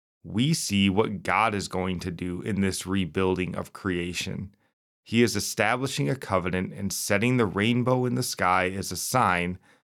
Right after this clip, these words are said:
for us certainly, but mostly for himself. And then as we move through the chapter, we see Noah and his sons moving outside of the ark, and sadly, we see man's sinfulness right back on display.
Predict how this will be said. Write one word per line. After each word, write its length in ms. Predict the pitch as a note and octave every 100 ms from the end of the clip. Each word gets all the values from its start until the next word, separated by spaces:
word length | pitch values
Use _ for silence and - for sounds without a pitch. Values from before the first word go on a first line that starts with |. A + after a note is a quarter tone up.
| _ _
for 200 | - A2 -
us 260 | C#3 C3
certainly, 720 | - D3+ D#3 G#2 F#2 F2 F2+ - _
but 140 | G#2+
mostly 600 | F#2 F2+ A2+ A#2+ - F2
for 280 | F2 - F#2
himself. 800 | F2+ F2 - G2 E2+ F2 - - _ _ _ _ _ _ _ _ _ _
And 160 | - G2+
then 100 | A2+
as 140 | B2
we 100 | G#2
move 300 | G#2+ G#2 A#2+
through 140 | A#2+ A#2+
the 100 | C3+
chapter, 440 | - G2+ F#2 -
we 140 | F2+ G2
see 240 | - G2
Noah 380 | F2+ G2 A2 A2+
and 140 | A2+
his 120 | A#2
sons 540 | - F#2 F2 F2+ F2 F2
moving 360 | F#2+ F#2+ F#2+ -
outside 600 | G2+ B2+ G#2+ - F#2 F2+
of 60 |
the 160 | E2+ E2+
ark, 340 | E2 F2 G2+ _ _ _ _ _ _
and 200 | G#2+ B2+
sadly, 520 | A#2 - G#2 A2 G#2+ A2
we 120 | A2
see 260 | - G2 G2
man's 360 | F#2 G2+ G2+
sinfulness 800 | - A2 A2+ - A2 A2 G#2+ -
right 380 | F2+ F#2 G2+ F2
back 320 | G2 F#2+ -
on 240 | E2+ F2
display. 640 | F2 F2+ - F2 E2 F2+